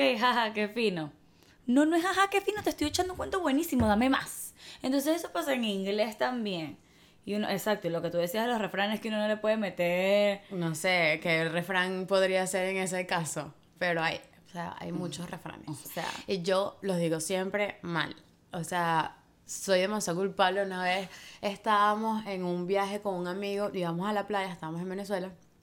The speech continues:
Speaker 2: y yo estoy inspirada hablando de algo. Inspirada, o sea, así, apasionada, y digo, "Ay, yo hasta que no lo crea, no lo veo", <laughs> una cosa así. Y Angeli, y él,
Speaker 1: Mi
Speaker 2: ¿y qué?
Speaker 1: amigo y yo, y que nos quedamos
Speaker 2: ¿Qué
Speaker 1: do-,
Speaker 2: dijiste?
Speaker 1: dos segundos, como que, "Esto no está bien dicho, creo".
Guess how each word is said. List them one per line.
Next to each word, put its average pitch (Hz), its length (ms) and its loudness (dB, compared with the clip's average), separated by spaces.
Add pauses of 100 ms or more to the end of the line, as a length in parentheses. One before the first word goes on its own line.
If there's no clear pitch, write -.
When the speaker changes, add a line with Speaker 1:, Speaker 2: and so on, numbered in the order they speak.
(720)
Speaker 2:
y 185 180 -4
yo 175 100 0
estoy 165 240 -2
inspirada 208 440 2
hablando 190 340 0
de 160 100 -2
algo. - 320 -10 (520)
Inspirada, 180 560 4
o 156 40 0
sea, 165 380 0
así, 240 640 -2
apasionada, 226 680 -2
y 226 60 -2
digo, 185 280 0 (360)
"Ay, 277 280 8
yo 240 100 4
hasta 269 240 0
que 277 120 0
no 254 160 0
lo 247 260 2
crea, 277 280 10
no 240 140 6
lo 226 140 8
veo", 208 280 10
<laughs> 262 140 10
una 240 180 4
cosa 262 200 6
así. 240 320 2
Y 214 220 2
Angeli, 240 520 8
y 202 180 -2
él, 196 140 6
Speaker 1:
Mi 226 100 6
Speaker 2:
¿y 240 60 4
qué? 240 140 6
Speaker 1:
amigo 226 120 6
y 240 80 6
yo, 247 80 10
y 247 80 4
que - 300 0 (140)
nos 208 180 -2
quedamos 185 280 2
Speaker 2:
¿Qué - 20 2
Speaker 1:
do-, - 80 4
Speaker 2:
dijiste? 226 440 -8
Speaker 1:
dos 180 180 0
segundos, 226 480 2
como 196 180 -4
que, 165 120 -8
"Esto - 180 -8
no 175 100 -4
está 190 220 -8
bien 190 280 -6
dicho, 165 280 -8
creo". 147 380 -10